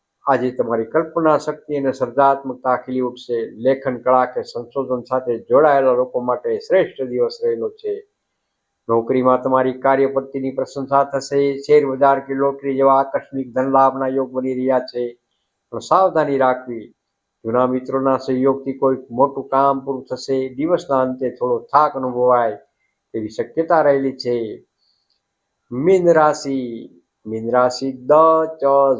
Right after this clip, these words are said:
ઝ, થ. મીન રાશિનો આજનો શુભ રંગ છે પીળો, શુભ અંક છે સાત. આજનો દિવસ આધ્યાત્મિક શાંતિનો છે. પૂજાપાઠ અને જપ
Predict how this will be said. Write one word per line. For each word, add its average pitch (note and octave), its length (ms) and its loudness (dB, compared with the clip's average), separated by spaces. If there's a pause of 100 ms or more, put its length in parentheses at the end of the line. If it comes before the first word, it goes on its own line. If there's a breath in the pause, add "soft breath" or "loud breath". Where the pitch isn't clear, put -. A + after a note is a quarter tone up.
ઝ, - 20 -8 (300)
થ. G2+ 520 -6 (760)
મીન F3+ 240 2
રાશિનો D#3+ 380 2
આજનો D3 320 0
શુભ C3+ 300 -4
રંગ C3 180 -2
છે B2 140 -8
પીળો, A2+ 400 -4 (400)
શુભ B2 300 -2
અંક B2 180 2
છે C3+ 120 -2
સાત. C3+ 540 4 (200)
આજનો C3+ 280 0
દિવસ C#3 260 2
આધ્યાત્મિક C#3 640 2
શાંતિનો C#3+ 520 -2
છે. C#3+ 200 -4
પૂજાપાઠ C#3+ 680 2
અને C#3 200 -4
જપ C#3 220 2